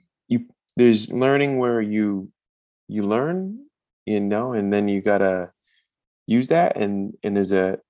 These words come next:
you use the term measurement. And so it's kinda like this idea of tests and quizzes and stuff like that. And there's other type of learning, which is we have to plant a seed and let it grow. And sometimes you mentioned, like, the mango trees, you don't get the fruit for five to ten years. And I think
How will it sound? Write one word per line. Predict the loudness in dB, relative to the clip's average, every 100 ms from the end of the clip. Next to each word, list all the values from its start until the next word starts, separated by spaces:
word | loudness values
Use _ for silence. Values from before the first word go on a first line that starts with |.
| -6
you | 0
use | 0 0 0 -2
the | -4
term | -6 -8 -2
measurement. | 0 0 -2 -8 -10
And | -6
so | -4
it's | -4 -2
kinda | -4 -4
like | -8 _
this | -2 -2
idea | -2 -2
of | -2 -4 -8
tests | 0 0 0 -10
and | -4
quizzes | -2 0 -2
and | -4
stuff | -6
like | -6 0
that. | 0
And | 2
there's | -2 2
other | 2 2
type | -2 -4
of | -4
learning, | -2 -2 -4
which | -4
is | -6 -8 _ _ _ _
we | -2
have | 0
to | -2
plant | -2 0 0
a | -2
seed | -4 -2 0
and | 0
let | 0 0
it | -2
grow. | 0 2 0 -4 -6
And | -8 -10 _ -20 _ _
sometimes | -6 -2 -2 0
you | 0
mentioned, | 2 0 -2 -4 -2
like, | -4 -4 _ -20 -20 _
the | -4
mango | -2 0 -2
trees, | 0 0 0 -4 -12 -20 _ _
you | -10 -6
don't | -4 -4
get | -4 -6
the | -4
fruit | 0 0 0 -2
for | 0 2 0
five | 0 -2
to | 0
ten | -4 -2
years. | -6 -8 -12
And | -4 -2
I | 0
think | 0 0 -2